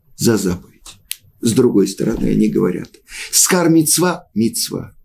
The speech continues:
Плата за заповедь, заповедь. Человек, который делает один шаг, ему помогают, помогают сделать другой шаг. Человек, который хочет очиститься, ему помогают.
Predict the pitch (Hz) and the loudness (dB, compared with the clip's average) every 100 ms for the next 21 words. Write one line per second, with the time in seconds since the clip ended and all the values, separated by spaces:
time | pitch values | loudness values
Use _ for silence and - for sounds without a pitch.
0 | _ - _ _ - _ _ _ _ - | _ -20 _ _ -20 _ _ _ _ -2
1 | 131 117 147 220 214 135 110 107 110 110 | 0 2 2 0 -2 -2 0 0 0 -2
2 | 90 - - - - _ _ - 113 107 | -4 -8 -12 -16 -20 _ _ -4 0 0
3 | 98 - - - - _ _ - - _ | -2 -16 -20 -20 -20 _ _ -8 -8 _
4 | _ - - - 107 107 127 175 - 104 | _ -20 -12 0 2 2 2 0 -2 -2
5 | 107 104 107 151 131 - - 107 98 127 | 0 0 2 2 2 0 -6 -4 -2 -2
6 | 135 123 - 107 113 - _ _ _ _ | -4 -6 -4 -2 -4 -8 _ _ _ _
7 | - _ - - _ - 104 104 101 101 | -20 _ -20 -20 _ 0 0 2 0 0
8 | 101 123 113 - 107 98 98 113 104 147 | 2 2 0 -4 -2 -2 0 -2 -2 0
9 | 92 92 90 _ - - 90 87 87 - | 0 0 -2 _ -2 0 0 0 -2 -2
10 | - - - - _ - - - - 127 | -8 -14 -20 -20 _ -16 -12 -4 2 2
11 | 135 208 208 139 170 156 147 190 180 - | 4 2 2 0 2 2 2 0 2 -2
12 | - 135 123 - 208 - 110 - - 90 | -4 -6 -4 0 0 0 -4 -4 -6 -8
13 | - - - - - - - 139 156 151 | -12 -18 -16 -16 -20 -20 -2 0 0 -2
14 | 117 104 - - - | -2 -2 -4 -10 -20